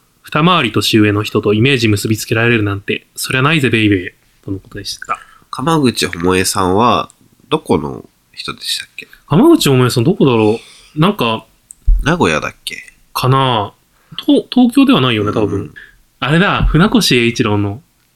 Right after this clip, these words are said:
Speaker 2: 松井和代？
Speaker 1: 松井和代の
Speaker 2: 真似してた。
Speaker 1: 真似してたよね、確か。
Speaker 2: あー、してた、してた。
Speaker 1: <laughs>
Speaker 2: なんかちょっとバズってたよね。
Speaker 1: そうそうそう。あれのイメージがすごい強いかな。ね、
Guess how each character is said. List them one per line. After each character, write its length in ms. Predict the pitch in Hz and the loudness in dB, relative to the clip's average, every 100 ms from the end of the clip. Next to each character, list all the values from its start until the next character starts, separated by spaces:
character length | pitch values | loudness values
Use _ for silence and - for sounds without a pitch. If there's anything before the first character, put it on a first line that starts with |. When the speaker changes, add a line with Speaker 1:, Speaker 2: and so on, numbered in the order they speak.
| _ - | _ -10
Speaker 2:
松 300 | 92 - 101 | -10 -4 -4
井 60 | |
和 140 | - 95 | -2 -2
代？ 240 | 95 92 | 0 2
Speaker 1:
松 260 | 117 - 214 | 0 0 0
井 80 | |
和 220 | 214 226 208 | 2 2 4
代 240 | 208 208 | 4 4
の 320 | 202 202 190 - - | 4 4 2 -4 -4
Speaker 2:
真 100 | 92 | 0
似 120 | 92 | 0
し 60 | - | 0
て 80 | 90 | -2
た。 140 | - | 0
Speaker 1:
真 80 | 143 160 | 0 2
似 40 | |
し 80 | 160 | 0
て 80 | 175 | 0
た 80 | 113 | 0
よ 100 | 104 | 0
ね、 120 | 104 | 0
確 100 | 101 | 0
か。 160 | 139 151 | 0 0
Speaker 2:
あ 20 | |
ー、 20 | |
し 100 | - | 0
て 80 | 208 | 0
た、 240 | 175 127 | 0 0
し 80 | 131 | 0
て 80 | 165 | -2
た。 260 | 139 104 - - 190 165 185 202 | -2 -4 -6 0 2 4 2 2
Speaker 1:
<laughs> 480 | 226 208 226 - - | 0 0 -2 -4 -2
Speaker 2:
な 100 | 143 | 0
ん 60 | |
か 160 | 147 113 | 0 -2
ち 140 | - | 0
ょ 40 | 196 | -2
っ 20 | |
と 100 | - | 0
バ 120 | 104 | 0
ズ 80 | 110 | 0
っ 20 | |
て 140 | 135 - | -2 -4
た 100 | 101 | -2
よ 160 | 85 | 0
ね。 140 | 80 82 | 0 2
Speaker 1:
そ 80 | 143 | 2
う 40 | |
そ 120 | 127 | 2
う 40 | 120 | 0
そ 300 | - 113 113 | 2 0 2
う。 40 | |
あ 100 | 135 | 0
れ 140 | 160 | 2
の 120 | 190 190 | 4 4
イ 80 | |
メ 160 | 185 196 | 4 4
ー 40 | |
ジ 100 | 151 | 4
が 100 | 110 | 2
す 160 | 104 - | 0 0
ご 140 | 110 | 0
い 20 | 107 | 0
強 220 | - 104 | 0 0
い 60 | |
か 120 | 101 101 | 0 -2
な。 320 | 98 95 101 _ _ _ _ _ _ _ - - - _ - | -2 -4 -8 _ _ _ _ _ _ _ -20 -20 -20 _ -2
ね、 320 | 123 131 | 0 0